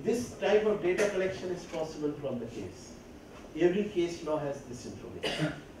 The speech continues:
So you can look at the, look at, for instance, disposition, appeal upheld or dismissed,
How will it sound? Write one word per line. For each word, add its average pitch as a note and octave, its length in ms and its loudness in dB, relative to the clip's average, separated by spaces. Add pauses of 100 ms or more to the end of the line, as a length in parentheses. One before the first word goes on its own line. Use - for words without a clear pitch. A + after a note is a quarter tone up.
(240)
So F3 60 -4
you E3+ 140 0
can F#3+ 220 2
look F#3+ 180 0
at G#3+ 320 2 (520)
the, F3 300 6 (440)
look G3 180 4
at, B3 200 4
for G#3+ 140 0
instance, G3+ 500 0 (1500)
disposition, F#3 880 4
appeal G3 360 0
upheld F#3 400 0
or D#3+ 180 2
dismissed, B2 420 -6